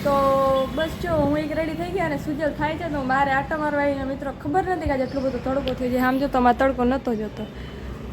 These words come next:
પણ થોડુંક જો અમે ક્યાં છીએ, I think તમને આઈડિયા હોય ના હોય પણ કહી દઉં, ગણેશ બ્યુટી કેરમાં છીએ. તો એવું બધું છે ને, આવું જોશો એટલે તમને આઈડિયા આવી જ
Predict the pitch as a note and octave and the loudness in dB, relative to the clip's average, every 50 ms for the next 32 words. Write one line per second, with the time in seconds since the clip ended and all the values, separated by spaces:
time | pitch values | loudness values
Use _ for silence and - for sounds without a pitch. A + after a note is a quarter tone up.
0 | - - C4+ B3 - C4 C#4+ C4 C4+ C4 - - - - - - - - - B3 | -8 -6 -6 -4 -2 0 2 2 2 0 -2 -6 -8 -8 -8 -8 -8 -4 -4 0
1 | A3+ C4+ C4 B3+ B3+ B3 - - - - - - - - - - C#4 C#4 C4 B3 | 4 4 4 4 2 0 -4 -8 -10 -10 -10 -10 -10 -8 -4 -2 -2 0 0 2
2 | D#4 D#4 D#4+ E4 E4 - - E4+ E4 D4+ D4+ D4+ - E4+ E4 D#4+ - - D4 D4+ | 4 6 6 6 4 2 0 0 0 0 0 0 0 0 0 0 -2 -2 -2 0
3 | D4 C#4+ D4 D4+ C#4 C#4+ C4+ B3+ C4+ C#4 C#4+ C#4+ C#4 C4+ C4+ C#4 C#4 C#4 C#4+ - | 2 2 4 4 6 6 6 6 6 6 4 4 4 4 4 4 4 2 2 2
4 | - B3+ B3 - C4+ C4 B3+ A#3+ A#3 A#3 A#3 - - - - - - - - - | 0 0 0 0 0 0 0 0 0 -2 -2 -2 -4 -4 -4 -4 -4 -4 -6 -6
5 | - - - - C4 C#4 D4 D4+ D4+ D4+ - - B3+ C#4 C#4+ B3+ C4 D4 C#4 B3 | -6 -6 -2 2 4 6 6 6 6 4 4 2 4 4 4 2 0 -2 -2 -2
6 | A3+ C4+ C4 B3+ B3 B3 B3 A#3 A#3 - - - - - - - - - - - | 2 4 4 4 4 2 0 0 -2 -4 -4 -6 -6 -6 -6 -6 -6 -6 -6 -6
7 | - - - - - - - - - - - - - - - - - - C#4 C#4 | -6 -6 -6 -6 -6 -6 -6 -4 -6 -6 -6 0 2 2 2 2 2 -2 -4 -2
8 | C4+ C4+ C4 C4 B3+ C4 D4 D#4+ E4 F4 E4+ E4+ E4+ - F#4 F#4 F4 E4+ D#4 D4 | -2 -2 -2 -2 -4 -4 -4 -4 -4 -4 -6 -6 -6 -2 2 2 4 4 4 4
9 | C#4 C4+ C4 C4 B3+ B3+ - - - C4 C#4+ D4+ D4 A#3 C4+ D#4 F4 - F#4 D#4 | 4 4 4 4 4 2 0 2 4 6 6 6 6 4 2 2 2 4 2 2
10 | C#4+ B3+ C4+ - C#4 C4+ C#4 C4 C4 C#4 D4+ C4+ C#4 C4+ C4 C#4+ E4+ F#4 D#4 | 2 2 2 0 0 0 0 2 2 2 2 4 4 4 4 4 4 2 0